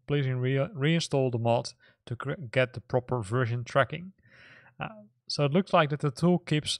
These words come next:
I would say, a repository of its own to, to keep track if it installed the latest tool. So let's, uh, install the C four in this case. So I'm gonna press install. So we'll download it, extract it,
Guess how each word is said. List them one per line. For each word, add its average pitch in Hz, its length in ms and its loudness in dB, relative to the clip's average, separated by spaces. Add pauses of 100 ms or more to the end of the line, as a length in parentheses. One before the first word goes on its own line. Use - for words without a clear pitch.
I 143 100 0
would 123 200 -2
say, 135 180 4
a 127 60 6
repository 131 720 0
of 123 60 2
its 123 120 -6
own 151 380 2
to, 151 80 -10
to - 140 -20 (100)
keep 156 180 -4
track 135 380 2
if 127 160 -4
it 135 120 -4
installed 135 380 -4
the 123 100 0
latest 120 320 0
tool. 156 280 -2 (420)
So 110 300 -10 (480)
let's, 147 320 -4
uh, 143 60 4
install 143 360 -4
the 123 80 -6
C 135 240 -2
four 156 400 -2
in 151 60 -2
this - 180 -2
case. 165 420 0 (200)
So - 180 -8
I'm 113 60 -6
gonna 110 180 -4
press 127 480 -6 (720)
install. 160 640 0
So 117 200 -4
we'll 113 220 -2
download 135 420 4
it, 135 120 -8
extract - 520 -4
it, 135 220 -4